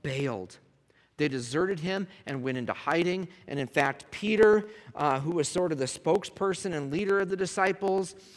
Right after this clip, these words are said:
he was the most adamant that if anything happens to you, I'm gonna make sure it doesn't happen. It's gonna happen to me before it happens to you.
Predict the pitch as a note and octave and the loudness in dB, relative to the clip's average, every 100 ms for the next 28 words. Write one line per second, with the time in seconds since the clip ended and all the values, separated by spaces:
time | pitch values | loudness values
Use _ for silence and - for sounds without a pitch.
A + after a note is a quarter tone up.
0 | - - F#3 C#3+ D#3+ C#3+ B2 - - E3+ | -12 -4 0 0 0 0 -4 -4 -2 2
1 | G3+ G3+ G3+ G3+ D3 B2+ - - - _ | 2 2 -2 -2 -8 -8 -14 -20 -20 _
2 | - A3+ A#3+ G3 G#3 F3+ F#3+ F#3+ D#3+ G3 | 2 2 2 0 -2 2 0 -2 -8 -6
3 | F#3+ - - - F#3+ A3 G3+ F#3+ F3+ - | -6 -8 -18 2 4 6 4 2 0 0
4 | F#3 F3 D#3 D#3+ D3+ E3 F3+ F3+ D#3+ - | 0 0 -4 -4 -2 -2 -2 -4 -4 -4
5 | D#3+ D3+ D3+ C3+ D#3 G#3 G#3 E3+ F3+ E3+ | -2 -2 -2 -2 0 2 2 -2 0 0
6 | D3+ E3+ F3 F3 C#3 - D#3+ C3+ C#3+ G#3+ | 2 0 0 -4 -4 -8 -10 -8 -4 0
7 | A3+ A#3 A3+ | 2 2 0